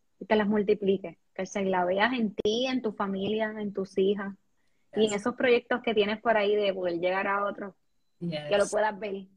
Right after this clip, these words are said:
Speaker 1: punto.
Speaker 2: Yes.
Speaker 1: Que lo puedas ver.
Speaker 2: Yes. Gracias,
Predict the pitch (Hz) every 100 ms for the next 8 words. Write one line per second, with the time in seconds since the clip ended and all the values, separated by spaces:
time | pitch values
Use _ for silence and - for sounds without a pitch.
0 | _ - 233 240 180 170 _ _ _ -
1 | 170 143 139 220 196 196 208 220 190 185
2 | 180 170 _ - 156 135 - - - -
3 | - _ _ - 170 151 165 -